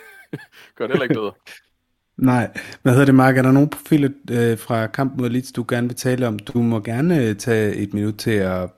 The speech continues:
Speaker 2: beskrive i lyriske termer, hvordan, øh, Kanes kamp var, fordi det, det kom vi til at springe lidt henover, men, øh,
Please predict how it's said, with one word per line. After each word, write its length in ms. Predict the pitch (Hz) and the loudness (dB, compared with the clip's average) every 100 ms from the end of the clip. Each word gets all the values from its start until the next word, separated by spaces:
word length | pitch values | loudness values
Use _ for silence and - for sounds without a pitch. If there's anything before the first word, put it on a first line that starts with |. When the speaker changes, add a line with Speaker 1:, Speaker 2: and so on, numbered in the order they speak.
| _ - | _ -10
Speaker 2:
beskrive 800 | 107 - - 123 107 101 95 - | -6 -4 0 0 2 0 -2 -6
i 360 | 107 101 98 98 | -4 -2 -2 -4
lyriske 560 | 98 127 107 101 - 95 | -2 0 0 -2 -6 -6
termer, 640 | - 117 98 95 101 - | -2 -2 -2 -4 -6 -10
hvordan, 420 | 113 107 104 104 104 | -4 -2 -2 -2 -2
øh, 320 | 98 95 92 - | -2 -2 -6 -6
Kanes 440 | 117 107 107 - | -2 -2 -2 -4
kamp 320 | - 110 95 104 | -4 -2 -2 -2
var, 180 | 104 - | -2 -4
fordi 180 | - 101 | -8 -8
det, 300 | 101 - - | -10 -14 -14
det 120 | - | -4
kom 180 | 113 104 | -2 -2
vi 40 | |
til 140 | 104 | -2
at 60 | 104 | -6
springe 240 | - 110 110 | -2 -2 0
lidt 100 | 113 | 0
henover, 280 | 110 101 | -2 -2
men, 180 | 98 101 | -2 -2
øh, 200 | 98 98 | -2 -4